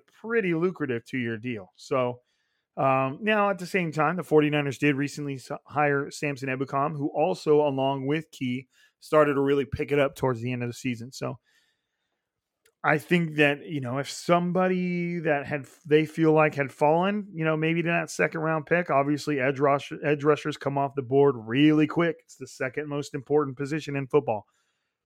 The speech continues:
But if the forty-niners felt that there was, there was somebody there in the second round that had fallen to them,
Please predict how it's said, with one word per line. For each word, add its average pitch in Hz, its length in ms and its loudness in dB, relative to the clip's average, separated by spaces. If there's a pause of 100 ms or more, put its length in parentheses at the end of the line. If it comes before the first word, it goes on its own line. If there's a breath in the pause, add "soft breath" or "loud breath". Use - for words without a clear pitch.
(880)
But 185 160 6
if 180 100 2
the 160 80 -6
forty-niners 165 540 0
felt 160 260 0
that 139 140 -2
there 139 100 -2
was, 123 180 -10
there 151 140 4
was 135 140 -4
somebody 139 380 -6
there 131 160 -8
in 127 80 -12
the 123 80 -16
second 113 340 -16
round 151 320 -8
that 127 100 -10
had 110 140 -10
fallen 180 400 -6
to 131 80 -8
them, 117 300 -10